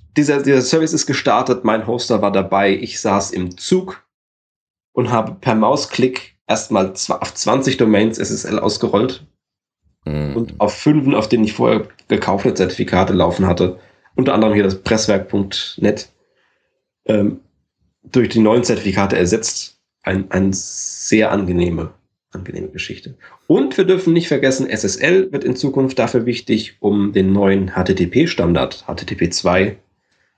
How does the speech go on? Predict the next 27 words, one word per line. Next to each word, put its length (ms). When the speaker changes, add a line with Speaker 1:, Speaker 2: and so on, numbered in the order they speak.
Speaker 1:
zu 120
sprechen, 460
weil 80
der 140
von 160
den 100
meisten 380
Browsern 440
nur 200
über 160
S 120
S 120
L 340
unterstützt 500
wird. 160
Über, 340
äh, 220
H 140
T 80
T 100
P 140
zwei 300
haben 120
wir 80
mal 160
als 180
Thema 560